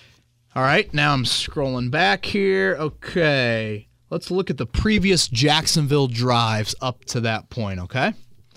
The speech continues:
Four plays punt, three, or excuse me, four plays turnover on downs,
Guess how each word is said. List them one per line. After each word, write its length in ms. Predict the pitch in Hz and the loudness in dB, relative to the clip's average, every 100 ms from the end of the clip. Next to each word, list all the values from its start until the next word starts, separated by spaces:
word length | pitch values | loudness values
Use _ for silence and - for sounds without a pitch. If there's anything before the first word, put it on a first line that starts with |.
| _ _ _ _ _ _ _ _ _ | _ _ _ _ _ _ _ _ _
Four 340 | - 113 113 | -6 0 0
plays 400 | - 110 107 107 | 0 0 0 0
punt, 480 | - - 240 - - _ _ _ _ _ | -2 0 0 -2 -16 _ _ _ _ _
three, 360 | - - 113 - 110 | -20 -8 -8 -6 -6
or 60 | |
excuse 240 | 107 120 110 | 0 2 2
me, 100 | 92 | -2
four 240 | - 120 | 0 0
plays 320 | - 113 110 | 2 0 0
turnover 380 | - 110 104 101 | 0 0 0 0
on 100 | 104 | 0
downs, 460 | 131 208 269 - | 2 2 2 -2